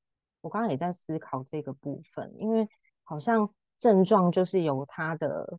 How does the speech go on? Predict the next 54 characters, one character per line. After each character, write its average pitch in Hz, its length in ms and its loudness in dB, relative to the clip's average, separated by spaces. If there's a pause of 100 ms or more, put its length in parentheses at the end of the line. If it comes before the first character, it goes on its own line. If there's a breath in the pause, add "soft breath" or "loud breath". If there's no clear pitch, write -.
(140)
就 170 100 -6
是 156 480 -6 (440)
规 175 260 4
定， 160 180 4
就 156 120 -4
是， 160 80 -2
呃， 139 440 -6 (140)
就 - 160 -8
D 180 160 -2
S 175 160 -4
M 160 80 -4
five 160 160 -2
里 147 100 -4
面 156 180 -4
怎 143 120 -6
么 135 100 -4
写， 139 360 -8
然 135 120 -10
后 147 60 -8
大 151 140 -6
家 151 100 -4
就 151 160 -6
会 160 100 0
去 156 120 -6
怎 123 160 -6
么 131 100 -2
去 170 160 -4
思 151 300 -8
考 139 260 -6
这 151 220 -2
个 139 320 -4
个 143 180 -8
案。 131 320 -8
可 160 120 -12
是 202 220 4 (340 loud breath)
好 160 120 -8
像 220 200 -2
每 156 220 2
一 147 80 0
个 147 220 -4
个 170 160 -4
案 160 220 -2
让 165 180 2
我 143 60 0
们 135 180 -2
感 135 200 -4
受 160 240 -2
到 156 160 0
的 143 100 -2
感 131 260 -2
觉 139 160 -4
又 147 140 0
不 151 200 -6
同， - 380 -16